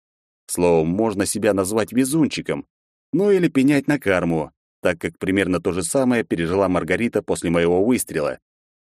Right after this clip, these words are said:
Скорее всего, когда я бежал, то привлек внимание одного из рейдеров, который выждал момент и выстрелил именно тогда, когда я повернулся. Может, он вообще метил в голову, но я прыгнул в момент его выстрела,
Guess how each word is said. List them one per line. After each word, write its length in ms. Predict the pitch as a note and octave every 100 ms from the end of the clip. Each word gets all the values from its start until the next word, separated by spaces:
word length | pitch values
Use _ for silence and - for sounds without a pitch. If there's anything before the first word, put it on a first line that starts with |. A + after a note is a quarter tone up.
| _ _ _ _
Скорее 300 | - E2+ E2+
всего, 540 | D#2+ G2+ A#2+ B2 D#2+ -
когда 260 | - F2 F#2
я 120 | F2
бежал, 540 | E2+ F#2 A#2+ A2 D#2 - _
то 140 | - D#3
привлек 380 | C#3 C3+ C#3 -
внимание 420 | G2+ A2 A2 G#2+
одного 320 | F2+ G2 A2
из 100 | G#2
рейдеров, 500 | C#3 C3+ E2 D2+ C2 _ _ _
который 360 | - D3+ E3 C#3
выждал 340 | B2+ A2 G#2
момент 500 | F#2+ A2+ C3 B2 - -
и 100 | C#3+
выстрелил 540 | D#3 D3 - B2 B2+ -
именно 300 | G2 F#2 F2
тогда, 420 | E2+ F#2 B2+ G#2+
когда 300 | E2 E2 E2+
я 120 | E2+
повернулся. 680 | E2 A2+ C3 C3 F#2 - G1+ _ _ _ _ _ -
Может, 300 | F2+ F2+ F2
он 120 | F2
вообще 320 | G#2 B2+ - A2+
метил 240 | G2+ E2+
в 80 | F#2
голову, 420 | B2 F2+ D2+ C#2 _ _ _ -
но 160 | B2+ F3
я 140 | D#3+
прыгнул 400 | - D#3+ B2+ A#2+
в 80 | E2
момент 440 | F#2 A2+ B2+ G#2+
его 200 | A#2 B2+
выстрела, 520 | D#3 C#3+ - D#2 C#2+